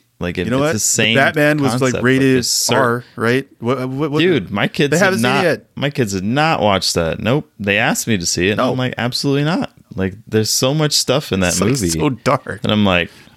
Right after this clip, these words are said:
Speaker 2: But it's like, just,
Speaker 1: "Absolutely
Speaker 2: just
Speaker 1: not."
Speaker 2: make it, let it be what it is, and, like,
Speaker 1: Yeah.
Speaker 2: stop trying to, like,
Speaker 1: There's certain things
Speaker 2: market
Speaker 1: that are for
Speaker 2: it
Speaker 1: kids,
Speaker 2: on,
Speaker 1: certain
Speaker 2: like,
Speaker 1: things
Speaker 2: Disney.
Speaker 1: that are for adults. Like, and I,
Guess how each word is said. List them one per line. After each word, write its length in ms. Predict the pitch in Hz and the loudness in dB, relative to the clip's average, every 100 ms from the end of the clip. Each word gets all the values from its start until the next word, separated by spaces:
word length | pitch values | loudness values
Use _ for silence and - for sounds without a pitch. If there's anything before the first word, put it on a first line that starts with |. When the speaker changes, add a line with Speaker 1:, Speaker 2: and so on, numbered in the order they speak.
| - | 0
Speaker 2:
But 180 | 156 147 | 0 0
it's 120 | 143 | 0
like, 200 | 156 131 | 0 0
just, 160 | 131 139 | 0 -2
Speaker 1:
"Absolutely 340 | 135 135 131 | 0 0 2
Speaker 2:
just 140 | 131 143 | 0 -2
Speaker 1:
not." 160 | 110 | 0
Speaker 2:
make 320 | 113 123 127 | 2 4 2
it, 100 | 135 | 0
let 200 | 117 123 | 2 2
it 100 | 123 | 2
be 160 | 107 113 | 2 2
what 180 | 104 92 | 2 -2
it 120 | 90 | -2
is, 400 | 101 82 - - - | -2 -4 -10 -12 -6
and, 520 | 92 87 87 85 - | -4 -4 -6 -8 -4
like, 280 | 95 92 - | -4 -4 -6
Speaker 1:
Yeah. 260 | - 85 85 | -4 -4 -4
Speaker 2:
stop 260 | - 104 - | -2 -2 0
trying 280 | 117 104 | 0 2
to, 60 | 101 | 2
like, 180 | 95 95 | 2 2
Speaker 1:
There's 120 | 90 | 0
certain 300 | 101 95 98 | 0 0 2
things 240 | 101 107 | 2 2
Speaker 2:
market 80 | 104 | 2
Speaker 1:
that 20 | 92 | 2
are 120 | 87 | 2
for 80 | 123 | 0
Speaker 2:
it 80 | |
Speaker 1:
kids, 340 | - 101 113 98 | 0 0 0 0
Speaker 2:
on, 60 | |
Speaker 1:
certain 240 | 92 107 92 | 0 0 0
Speaker 2:
like, 40 | |
Speaker 1:
things 120 | 107 107 | -2 0
Speaker 2:
Disney. 120 | 101 | 2
Speaker 1:
that 80 | 101 | 0
are 80 | 101 | 0
for 220 | - 95 | 0 -2
adults. 680 | 82 87 107 - - - - - | 0 0 0 -2 -4 -6 -10 -6
Like, 280 | 87 85 - | -2 -2 -2
and 120 | 87 | -4
I, 120 | 87 | -4